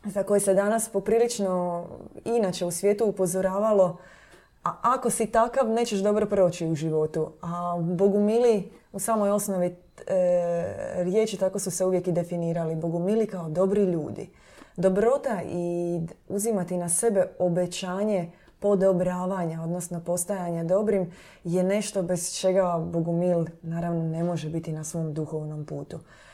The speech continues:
E, danas, kaže se, "Budi dobar i nećeš dobro proći." E, zašto je,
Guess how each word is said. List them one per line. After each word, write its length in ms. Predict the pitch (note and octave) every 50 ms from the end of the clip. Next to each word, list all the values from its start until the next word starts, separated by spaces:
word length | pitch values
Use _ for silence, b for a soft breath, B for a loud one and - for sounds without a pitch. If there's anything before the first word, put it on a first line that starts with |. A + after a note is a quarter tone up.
| B B B B B -
E, 40 | E3+ E3 D#3+ E3 E3 E3 D#3+ - - - G1+ G1+ - - - _ _
danas, 840 | E3+ E3 D#3 F3+ F#3 G3 G#3+ A#3+ B3+ A#3+ B3 - - - - - - _ _ _ _ _ _ _ _ _ _ _ _ _ _ _ - - - - - -
kaže 280 | - F3+ F3 E3 E3
se, 180 | D#3+ - - E3+
"Budi 260 | E3 G3 G#3 F#3 F#3
dobar 400 | E3 G3 G#3 G#3 G3 G3 F#3 F#3
i 180 | F3+ F3+ F3 F3
nećeš 320 | F3+ F3+ F3 F3 F3 D3+
dobro 320 | D3+ D#3+ E3 E3 E3 E3+
proći." 440 | E3 - D#3 D#3 D3 D3+ - - -
E, 100 | E2 b b b b b b b b b _ - - F3+ F3 F3 F3 F3 F3 F3 -
zašto 420 | F#3 F3+ A#3 D4 D#4 D#4 - D#4
je, 280 | C#4 B3 A#3 G#3+ - -